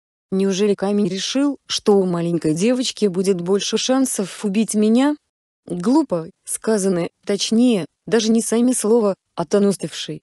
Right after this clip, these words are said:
презрительный и чуточку горький, именно он заставил Химавари сжаться. «Хокаги-сама, поблизости никого нет», чуть повернув голову, Узумаки заметила нескольких анбу, причем да,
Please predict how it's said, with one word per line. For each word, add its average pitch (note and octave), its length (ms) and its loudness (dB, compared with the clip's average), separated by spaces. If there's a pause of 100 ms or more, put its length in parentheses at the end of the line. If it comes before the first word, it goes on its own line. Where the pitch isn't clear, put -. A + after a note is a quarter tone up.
презрительный A3 720 0
и G3+ 140 -4
чуточку F#3+ 500 -6
горький, F3 500 0 (100)
именно A#3 320 4
он A3 160 2
заставил B3+ 500 2
Химавари G3+ 500 0
сжаться. F3+ 540 -4 (440)
«Хокаги-сама, G#3+ 840 0 (220)
поблизости G#3 640 0
никого F#3+ 360 0
нет», G3+ 320 0 (220)
чуть - 240 -6
повернув F3 520 -2
голову, D#3 480 -2 (200)
Узумаки G3+ 560 2
заметила G#3+ 580 2
нескольких G3+ 600 0
анбу, E3+ 360 -2 (160)
причем F3+ 360 -2
да, E3+ 240 -2